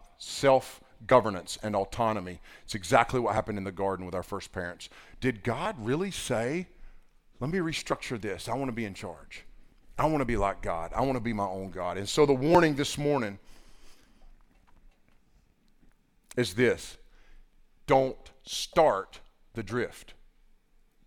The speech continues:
Don't start the drift. Pay close attention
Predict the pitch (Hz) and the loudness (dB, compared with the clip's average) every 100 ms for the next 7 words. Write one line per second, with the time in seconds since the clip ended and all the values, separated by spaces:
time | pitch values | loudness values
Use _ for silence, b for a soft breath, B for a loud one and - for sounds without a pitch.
0 | _ - - 131 120 - 131 113 107 92 | _ -14 -4 -4 -4 -4 -4 -4 -8 -8
1 | 113 82 - - - _ _ _ _ _ | -6 -8 -14 -20 -20 _ _ _ _ _
2 | - - - - 170 175 - 165 165 - | -20 -20 0 8 10 8 8 6 6 2
3 | - 147 151 135 127 123 | -2 0 0 0 -2 -4